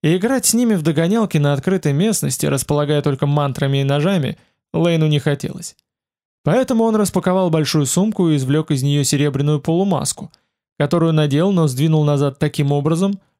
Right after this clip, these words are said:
чтобы её можно было скрыть капюшоном плаща. Следом за полумаской из сумки были извлечены два толстых наруча необычной формы, две великолепные игрушки, которыми Карлы расплатились за уничтожение досаждавшего им демона.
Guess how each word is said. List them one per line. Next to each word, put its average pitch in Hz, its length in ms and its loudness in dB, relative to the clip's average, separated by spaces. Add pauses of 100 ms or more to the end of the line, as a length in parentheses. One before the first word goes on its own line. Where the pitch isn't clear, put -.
чтобы 170 360 0
её 151 240 2
можно 160 320 0
было 175 220 0
скрыть 156 340 -2
капюшоном 131 520 -2
плаща. - 460 -4 (920)
Следом 151 400 0
за 143 100 0
полумаской 143 720 -2
из - 320 -2
сумки 214 380 0
были 151 380 0
извлечены 147 520 0
два 139 320 -2
толстых 143 460 -4
наруча 160 440 0
необычной 143 540 0
формы, 160 480 -4 (640)
две 185 160 2
великолепные 175 680 2
игрушки, 175 540 -2 (340)
которыми 143 400 0
Карлы 156 480 0
расплатились 151 680 0
за 147 120 0
уничтожение 147 680 0
досаждавшего 143 800 -2
им 147 340 0
демона. 143 460 -2